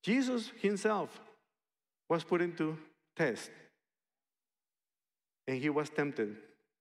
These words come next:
by Satan. In Matthew four, Satan himself was testing him. And the way that he responded was always quoting the scriptures, was always quoting, which is a great reminder for us that if you don't wanna be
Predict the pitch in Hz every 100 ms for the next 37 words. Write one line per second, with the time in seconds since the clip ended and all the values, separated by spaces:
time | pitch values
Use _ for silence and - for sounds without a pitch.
0 | _ _ _ _ 127 113 135 120 98 -
1 | - - 127 139 147 165 143 156 185 -
2 | - - _ _ _ _ _ _ - 165
3 | 185 175 175 151 151 143 160 123 110 127
4 | 131 - 151 147 - 120 101 101 90 -
5 | _ _ _ _ _ _ _ _ 143 143
6 | 135 147 196 202 190 190 180 - 143 110
7 | 101 - 135 - 175 190 175 113 90 -
8 | _ _ - 143 120 110 98 - - 117
9 | - 117 - - - _ _ _ _ -
10 | 131 - 175 175 117 101 - 123 107 98
11 | 107 123 151 - - - _ _ 123 120
12 | 156 160 156 147 139 - 127 110 104 104
13 | 113 107 107 127 175 185 185 175 156 147